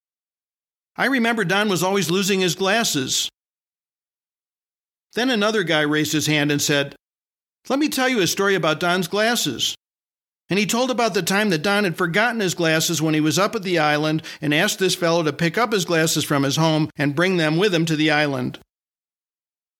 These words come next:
For a joke, the guy had delivered a pair of butterfly rhinestone glasses in Don's case instead. Apparently, Don didn't see the humor of it since he needed his glasses, so then they gave him his real glasses.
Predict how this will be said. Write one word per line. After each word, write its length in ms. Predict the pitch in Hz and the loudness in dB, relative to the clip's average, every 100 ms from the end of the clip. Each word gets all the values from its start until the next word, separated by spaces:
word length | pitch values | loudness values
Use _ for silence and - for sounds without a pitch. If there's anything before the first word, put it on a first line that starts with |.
| _ - | _ -8
For 140 | 185 185 | -2 0
a 60 | |
joke, 420 | 170 226 226 170 | 0 0 0 0
the 100 | 170 | -4
guy 180 | 160 190 | 0 0
had 120 | 196 | 0
delivered 360 | 170 170 185 175 | 0 0 0 0
a 60 | 151 | 0
pair 300 | 170 175 160 | 0 2 0
of 180 | 147 | -2
butterfly 480 | 165 190 185 180 175 | -2 0 0 0 0
rhinestone 720 | 165 160 196 226 - 170 151 | 2 0 0 0 0 0 0
glasses 500 | 147 147 143 143 143 | 0 2 2 0 0
in 140 | 151 147 | 0 0
Don's 360 | 156 165 160 | 0 0 0
case 440 | - 185 185 143 - | -2 0 0 0 0
instead. 580 | 135 - - 190 131 160 _ _ _ _ _ _ _ _ _ _ _ _ _ _ _ | 0 0 0 0 -2 -6 _ _ _ _ _ _ _ _ _ _ _ _ _ _ _
Apparently, 440 | - - 240 240 180 | -12 -4 -2 0 0
Don 260 | 180 190 | 2 0
didn't 240 | 190 190 180 | 0 0 0
see 180 | 196 180 | 0 2
the 160 | 165 | 2
humor 300 | 185 240 170 | 2 2 2
of 100 | 143 | 0
it 80 | 143 | 0
since 180 | 165 156 | -2 0
he 100 | 160 | 2
needed 300 | 185 185 151 | 2 0 0
his 160 | 156 | -2
glasses, 640 | 113 139 135 139 147 156 - - | 0 2 2 2 -2 -2 -4 -6
so 160 | - 165 | -4 -2
then 180 | 160 180 | 0 2
they 120 | 165 | 0
gave 240 | 151 165 | 2 0
him 60 | 160 | 2
his 160 | 165 170 | 0 0
real 220 | 220 185 | 0 0
glasses. 720 | 147 131 131 - - - | 0 0 0 -2 -2 -4